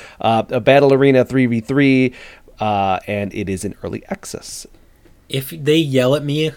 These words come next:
Speaker 2: like you just did and said, "Put guns wherever you want," then I would play this.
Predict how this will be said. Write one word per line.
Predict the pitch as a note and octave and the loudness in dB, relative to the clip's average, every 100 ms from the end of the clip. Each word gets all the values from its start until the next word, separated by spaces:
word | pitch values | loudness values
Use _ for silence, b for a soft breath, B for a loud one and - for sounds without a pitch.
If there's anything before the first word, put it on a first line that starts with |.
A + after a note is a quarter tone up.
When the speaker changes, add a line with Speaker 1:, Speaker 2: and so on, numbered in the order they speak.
| - | -6
Speaker 2:
like | A#2+ - | -4 0
you | C3 | 0
just | C#3 - | 0 0
did | D3+ | 0
and | C#3 | 0
said, | C3 B2+ - - | -2 -4 -8 -6
"Put | - D#3+ A2+ | 0 0 0
guns | A#2+ C3 C3 B2 B2 | -2 0 2 0 -2
wherever | B2+ - - B2 | -4 0 0 0
you | B2 C3+ | -2 -4
want," | B2 A#2 - | -4 -6 -6
then | C3+ B2 | -4 -2
I | A#2 | -4
would | A2 | -6
play | - F#2+ | -12 -14
this. | G2 - | -14 -18